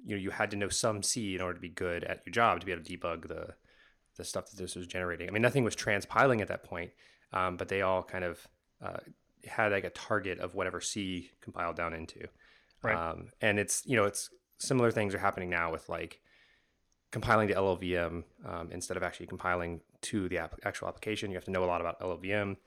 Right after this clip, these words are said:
Speaker 1: Um, it, and it, so this happens, you know, over and over and over again. And he said that in the beginning, the, the people that have been around, like the, I can't remember the way you referred to it, the old guard, uh, they, they kind of fight it.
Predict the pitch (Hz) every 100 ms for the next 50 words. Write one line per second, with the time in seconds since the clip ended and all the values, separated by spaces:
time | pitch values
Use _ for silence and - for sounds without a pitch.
0 | - - - - 95 92 90 85 82 -
1 | - 139 - 143 143 131 123 135 135 143
2 | 123 110 - 113 101 135 135 120 104 95
3 | 95 107 98 90 90 101 101 107 110 107
4 | - - - _ _ _ _ 127 107 104
5 | 143 131 87 87 87 - 104 95 90 92
6 | 92 - 131 120 104 98 95 92 82 82
7 | - 90 87 85 90 90 87 90 87 82
8 | - 95 90 90 85 - 120 - 104 90
9 | 82 85 - - _ - - 92 87 110
10 | 110 101 117 117 104 107 92 80